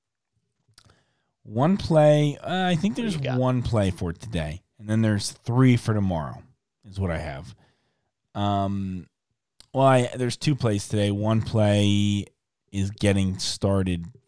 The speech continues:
Speaker 1: very shortly, so I'll give this out. Maybe you can get involved live if you're watching it or if you see what's going on.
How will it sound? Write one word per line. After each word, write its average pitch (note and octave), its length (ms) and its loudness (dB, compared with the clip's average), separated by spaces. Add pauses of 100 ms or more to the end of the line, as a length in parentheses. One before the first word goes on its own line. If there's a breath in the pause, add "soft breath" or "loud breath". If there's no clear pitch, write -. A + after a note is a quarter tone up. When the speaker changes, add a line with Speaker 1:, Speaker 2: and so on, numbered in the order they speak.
Speaker 1:
very G#2 360 -2
shortly, F2 420 -4
so - 160 -6
I'll F2 80 -6
give A2+ 240 -2
this A2 220 2
out. G2 220 2
Maybe G2+ 260 -2
you G#2+ 120 2
can G#2+ 160 0
get G#2+ 200 -4
involved G2+ 560 -4 (460 soft breath)
live A2+ 800 -2
if G2+ 260 -16
you're A#2 80 -4
watching A2+ 520 0
it G#2+ 220 0
or G2+ 100 -4
if F#2+ 160 -8
you F#2+ 80 -10
see G#2+ 300 -6
what's G2+ 180 -8
going G2 220 -6
on. F#2+ 240 -6